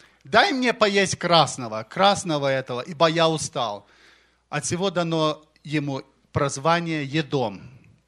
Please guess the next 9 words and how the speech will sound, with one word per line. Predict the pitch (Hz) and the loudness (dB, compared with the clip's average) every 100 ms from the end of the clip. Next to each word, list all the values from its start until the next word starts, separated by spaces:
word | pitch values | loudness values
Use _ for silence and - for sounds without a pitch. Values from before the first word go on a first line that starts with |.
| _ _ _ _ _ | _ _ _ _ _
Но | 185 208 | -2 2
Иаков | 247 262 214 180 | 4 4 2 0
сказал: | 185 151 139 113 - - _ _ _ _ _ _ _ _ _ _ _ _ _ _ | 0 0 0 -4 -8 -18 _ _ _ _ _ _ _ _ _ _ _ _ _ _
продай | 240 285 285 285 | 4 6 8 8
мне | 247 240 226 - | 8 4 4 0
теперь | 185 202 202 | 0 4 4
же | 180 | 2
своё | 175 147 147 151 | -2 0 2 0
первородство». | - 151 139 135 123 107 - - 98 | -4 -4 -2 -2 -2 -6 -10 -14 -16